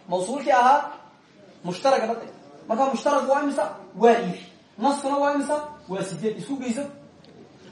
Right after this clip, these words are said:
Afar iyo tobanka weeye taasi. Waa kaa waxa laga jiro marka. Wadaa daa weeye bacda maa maa dabadeed xaalad ay ahaatay, oo man man dabadeed xaalad ay ahaatay.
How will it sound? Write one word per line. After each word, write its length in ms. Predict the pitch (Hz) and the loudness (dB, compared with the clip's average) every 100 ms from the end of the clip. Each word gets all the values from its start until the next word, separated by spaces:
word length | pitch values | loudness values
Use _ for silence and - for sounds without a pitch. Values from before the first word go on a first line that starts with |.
| - - 190 - - - - - - - - | -20 -20 -18 -18 -18 -18 -18 -20 -20 -18 6
Afar 300 | 190 208 202 | 8 8 4
iyo 100 | 220 | 2
tobanka 340 | 208 214 208 | 0 -2 0
weeye 200 | 190 180 | 0 0
taasi. 240 | - - - - - - 143 | -4 -8 -16 -20 -20 -20 -10
Waa 120 | 151 | -4
kaa 120 | 147 | 0
waxa 140 | 170 147 | 0 -2
laga 140 | 143 | -6
jiro 180 | 170 143 | -8 -6
marka. 200 | 143 - - - - - - | -10 -10 -16 -18 -18 -18 4
Wadaa 360 | 208 233 311 302 | 6 10 10 10
daa 160 | 302 294 | 8 10
weeye 220 | 302 294 | 10 8
bacda 280 | 294 285 277 | 2 2 2
maa 200 | 269 294 | 2 2
maa 160 | 285 294 | 2 2
dabadeed 320 | 262 254 254 | 2 0 -4
xaalad 280 | 247 247 277 | 0 4 4
ay 120 | 285 | 4
ahaatay, 300 | 254 247 247 285 | 4 2 2 0
oo 100 | 254 | 0
man 140 | 277 277 | 0 -2
man 160 | 285 | 0
dabadeed 300 | 262 233 233 233 | 0 0 -4 0
xaalad 260 | 240 277 | 0 2
ay 140 | 269 233 | 2 2
ahaatay. 300 | 214 214 | 2 -2